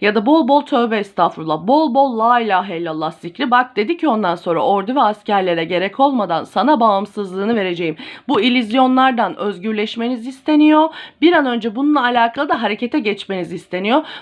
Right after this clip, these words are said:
Burada da dedi ki o kadar çok soru var ki nasıl yapacağım, nasıl uygulayacağım diyorsunuz belki ama dediler ki Allah bilginin kapısını arıya açar. O da baldan evini yapar. Sen yeter ki hakka gel.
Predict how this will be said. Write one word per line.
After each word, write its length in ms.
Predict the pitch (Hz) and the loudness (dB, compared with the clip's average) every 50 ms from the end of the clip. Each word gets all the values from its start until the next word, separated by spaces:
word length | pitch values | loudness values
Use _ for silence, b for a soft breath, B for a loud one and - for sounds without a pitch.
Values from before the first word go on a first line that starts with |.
| B - | B -2
Burada 200 | 220 226 247 233 | 0 0 0 0
da 80 | 277 | 0
dedi 220 | 294 330 381 403 403 | -2 0 -2 -2 -2
ki 240 | - 294 226 196 B B B B | 0 0 0 0 B B B B
o 100 | - 208 | -12 -6
kadar 320 | - 240 233 226 233 247 | -2 0 2 2 2 0
çok 200 | - 285 254 - | -2 -8 -10 -8
soru 160 | - - 269 262 | -4 -4 -2 2
var 180 | 294 349 381 370 | 4 2 2 2
ki 120 | 370 247 | -2 -2
nasıl 260 | 220 233 226 - - 247 | -2 -2 -4 -4 -2 -2
yapacağım, 460 | 220 214 - 196 185 208 190 180 180 | -2 -2 -2 -2 0 0 0 0 0
nasıl 240 | 196 - - - - | -4 -6 -6 -6 -4
uygulayacağım 640 | 240 226 190 208 208 202 190 170 214 196 185 180 | -4 -2 -2 -2 -4 -4 -2 -2 0 0 0 -2
diyorsunuz 420 | 175 175 180 175 - 180 180 170 180 | -4 -6 -6 -8 -10 -12 -12 -4 0
belki 300 | 190 175 175 185 - 294 | 0 0 0 0 -2 -4
ama 140 | 359 381 220 | -2 -2 -2
dediler 380 | 214 202 240 277 302 285 269 | -4 -4 0 0 0 0 0
ki 80 | - - | 0 0
Allah 380 | - 202 202 214 254 294 285 - | 0 0 2 2 0 0 0 -2
bilginin 380 | 226 226 208 175 196 185 180 170 | -4 -4 -4 -4 -6 -6 -8 -8
kapısını 540 | - 214 202 - 202 - - 196 185 - - | -8 -10 -10 -10 -12 -14 -10 -6 -4 0 0
arıya 360 | 165 190 180 190 180 160 - | 0 0 0 0 0 0 0
açar. 580 | - - - - - 320 320 349 339 - _ B B B B B B B B - | -2 -4 -6 -4 -4 -2 -2 -4 -4 -8 _ B B B B B B B B -2
O 140 | 208 254 214 | -2 0 0
da 160 | 233 196 175 | 0 0 0
baldan 440 | 190 185 185 180 185 233 269 269 - - | 0 0 0 0 0 0 0 -2 -4 -6
evini 280 | - 175 175 180 180 | -6 -6 -4 -4 -4
yapar. 400 | 190 175 160 - 170 139 131 131 B B B B | -4 -4 -4 0 0 0 0 0 B B B B
Sen 340 | B - - 233 208 214 226 | B -6 -2 -2 0 0 -2
yeter 440 | 220 220 233 226 302 302 294 285 269 | -4 -4 -6 -4 0 0 0 0 0
ki 80 | - 208 | -4 -6
hakka 500 | - - - 180 - - - - 349 349 | -6 -2 -2 -2 -2 -2 -2 0 0 2
gel. 260 | 285 240 190 - | 4 2 2 0